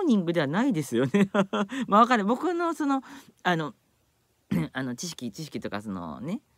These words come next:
モーニングに対するその理解がおかしいのかもしれない。まあ、わかんないですけどね。とりあえずその、二千いくらもかけてね、ちょっとモーニング食べる気はしなかったのでね。<coughs> だから、うん、だ、本当は、その、ドスコイが泊まったホテルのもう真下に、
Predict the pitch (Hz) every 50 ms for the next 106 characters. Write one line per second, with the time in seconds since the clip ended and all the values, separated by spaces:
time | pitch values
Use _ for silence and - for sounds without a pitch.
0 | _ _ - 165 190 208 196 175 160 143 120 120 120 117 160 151 139 131 - 110
1 | 104 101 113 104 98 95 - - _ _ - 117 170 175 - 135 113 110 107 135
2 | 131 - 143 123 113 - 92 85 82 - 90 78 76 - - - 175 185 135 131
3 | 139 170 165 143 123 - - - 123 - - - - 208 208 208 - - 302 370
4 | 330 - 214 196 196 - - - - 208 190 - - 160 190 220 254 277 302 -
5 | - 370 392 440 466 466 453 403 370 - 392 392 392 349 320 285 - 220 - -
6 | 330 285 285 254 226 214 202 220 208 - 202 202 208 214 214 202 196 190 180 165
7 | 165 165 170 170 170 160 151 143 127 127 - 143 131 120 110 101 - 107 98 92
8 | 87 92 107 151 196 - _ _ _ _ _ _ _ _ _ _ - - - -
9 | - _ - - - - 220 226 226 - 220 208 196 196 - 185 190 170 151 160
10 | 156 160 147 151 240 277 349 294 349 349 403 427 415 - - - _ _ - 175
11 | 160 156 147 143 160 170 165 - 202 175 147 131 - - 165 165 170 170 - -
12 | - 120 120 95 - - 175 160 147 139 147 151 147 147 139 147 185 214 226 -
13 | 349 359 381 403 370 -